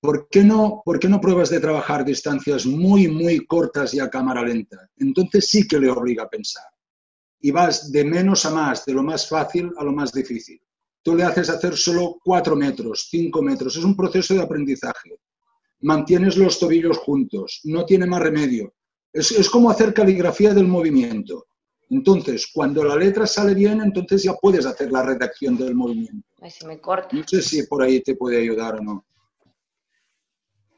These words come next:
Speaker 1: ¿Me has oído?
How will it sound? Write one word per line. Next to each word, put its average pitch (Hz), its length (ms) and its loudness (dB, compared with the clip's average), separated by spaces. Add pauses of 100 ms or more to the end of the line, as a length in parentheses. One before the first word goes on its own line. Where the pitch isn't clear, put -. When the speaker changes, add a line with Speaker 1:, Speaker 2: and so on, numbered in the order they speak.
(3250)
Speaker 1:
¿Me 120 80 -14
has - 100 -12
oído? 143 260 -4